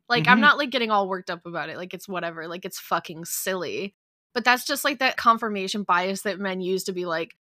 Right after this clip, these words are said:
Speaker 1: "Yeah, like, see, when we do it, like, it's so cool. Like, what a good key. But when women do it, ugh.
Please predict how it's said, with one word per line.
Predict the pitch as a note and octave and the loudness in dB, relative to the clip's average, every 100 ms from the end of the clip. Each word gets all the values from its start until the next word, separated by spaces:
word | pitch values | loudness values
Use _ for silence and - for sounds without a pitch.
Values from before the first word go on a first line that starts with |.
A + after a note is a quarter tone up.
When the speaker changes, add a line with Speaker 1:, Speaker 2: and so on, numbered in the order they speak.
| _ | _
Speaker 1:
"Yeah, | - C3 | -18 -18
like, | - | -16
see, | - B3+ | -12 -10
when | A#3+ G3+ | -8 -8
we | A3 E4 | -8 -10
do | C#4 G#3 | -12 -14
it, | |
like, | F#3+ G3+ | -14 -14
it's | - | -10
so | B3+ | -8
cool. | G#3+ A3 D4+ B3 | -8 -8 -6 -6
Like, | F3 G#3+ | -10 -12
what | G#3+ A#3+ | -8 -6
a | |
good | G3+ - G3+ G3 | -8 -6 -6 -6
key. | - A3+ C4+ G3+ F#3 | -12 -10 -10 -10 -8
But | G#3+ A3+ | -6 -4
when | G#3+ | -4
women | G3+ A3 D4 | -4 -6 -6
do | D#4 D#4+ | -6 -6
it, | F4+ F4 | -8 -4
ugh. | D4 C4 | -2 -2